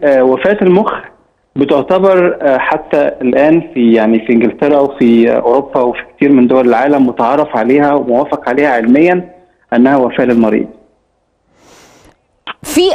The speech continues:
Speaker 2: أي محاولات ممكن إن هم يقوموا بيها للإنعاش عشان ال-، الحالة ممكن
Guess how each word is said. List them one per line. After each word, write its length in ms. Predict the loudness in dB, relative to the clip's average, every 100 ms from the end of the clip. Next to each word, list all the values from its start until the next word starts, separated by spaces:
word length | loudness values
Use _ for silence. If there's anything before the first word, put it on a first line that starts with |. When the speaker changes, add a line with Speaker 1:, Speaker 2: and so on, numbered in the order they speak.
| 0
Speaker 2:
أي 560 | 0 0 0 0 2 0
محاولات 840 | -2 -2 0 2 2 2 0 -2
ممكن 520 | 0 2 0 0 0 0
إن 400 | -2 0 0 2
هم 240 | 0 0
يقوموا 360 | 0 0 2 2
بيها 580 | 2 2 2 2 0
للإنعاش 680 | 0 -2 0 0 0 -2 -2
عشان 340 | -4 -2 -2 -2
ال-، 460 | -2 0 0 0
الحالة 760 | 0 -2 -2 -2 0 2 2 0
ممكن 480 | 0 -2 0 -2